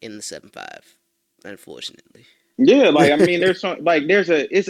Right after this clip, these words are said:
Speaker 2: it's literally a, a lineage of people, <laughs> like, yo,
Speaker 1: <laughs>
Speaker 2: literally a lineage of people who have just, like, had to go somewhere else.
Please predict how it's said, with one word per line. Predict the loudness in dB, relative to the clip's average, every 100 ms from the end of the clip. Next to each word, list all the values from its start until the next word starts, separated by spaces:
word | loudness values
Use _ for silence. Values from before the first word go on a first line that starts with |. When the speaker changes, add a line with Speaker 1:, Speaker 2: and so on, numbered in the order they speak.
| -2
Speaker 2:
it's | -2
literally | -2 -4 -2 0 0 -2 0
a, | 0 0 -2 -6 _ -14
a | -10 -6
lineage | -2 0 0 0 -2 -10 -12 -8
of | -8
people, | -2 -2 -2 -4 0 0
<laughs> | 0
like, | 2 2
yo, | 2 2
Speaker 1:
<laughs> |
Speaker 2:
literally | 2 2 2 2 0 -2
a | 0
lineage | 2 2 4 2 0
of | -2
people | -2 -6 -4 -10 _ _ _ _ -4
who | 0
have | 0 0
just, | -2 0
like, | -2 -2
had | -4 -4
to | -2
go | -4
somewhere | -4 -6 -4
else. | -6 -8